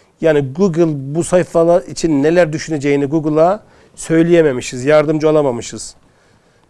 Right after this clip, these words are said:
Ee, eğer biz buraya meta description doğru bir şekilde, e,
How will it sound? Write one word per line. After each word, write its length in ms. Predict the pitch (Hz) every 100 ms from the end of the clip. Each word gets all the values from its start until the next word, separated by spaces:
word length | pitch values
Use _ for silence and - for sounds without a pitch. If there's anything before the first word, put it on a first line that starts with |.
| _ -
Ee, 380 | 131 123 120 120 - -
eğer 340 | 147 160 170
biz 160 | 156 151
buraya 220 | 160 165
meta 240 | 156 151 151
description 800 | 147 170 160 - 160 151 147 - 147
doğru 300 | 139 151 165
bir 60 | 160
şekilde, 640 | - 151 - 147 151 131 - _ _ _ _ _ -
e, 300 | 139 123